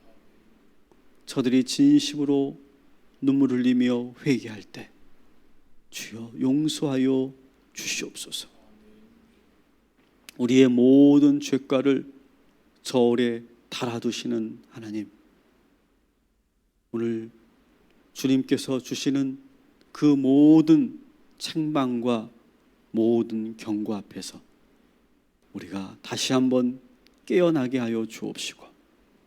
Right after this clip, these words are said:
주님의 은총을 간절히 겸손하게 구하는 오늘 이 아침이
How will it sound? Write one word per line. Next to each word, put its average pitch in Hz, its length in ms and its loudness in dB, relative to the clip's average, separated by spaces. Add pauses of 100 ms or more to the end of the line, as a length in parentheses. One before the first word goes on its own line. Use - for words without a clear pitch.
(800)
주님의 107 560 -6
은총을 143 600 -2
간절히 147 560 0
겸손하게 131 640 0
구하는 104 520 -8 (840)
오늘 101 220 -6
이 104 180 -2
아침이 110 600 -4